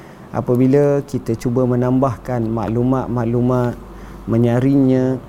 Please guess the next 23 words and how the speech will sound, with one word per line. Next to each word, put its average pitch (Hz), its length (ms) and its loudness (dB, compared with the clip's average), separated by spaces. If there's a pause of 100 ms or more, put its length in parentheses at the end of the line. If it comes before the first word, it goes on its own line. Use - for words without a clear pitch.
(440)
begitu 123 360 2
juga 147 360 4
kita 135 320 -4
cuba 151 440 0
seupaya 139 560 0
mungkin 127 520 0 (440)
daripada 120 320 2
buku 127 480 0
ini 151 320 2 (400)
untuk 131 400 0
kita - 200 -4
tahkikkan 123 920 -2 (360)
dan 127 200 0
kita 123 240 -6
sandarkan 127 840 -2
kepada 123 360 -4
marajak-marajak 123 1200 0 (480)
atau 120 560 0
referen-referen 131 1200 0 (400)
yang 127 260 4
kita 123 320 -4
kemukakan 123 840 -2
daripada 131 800 2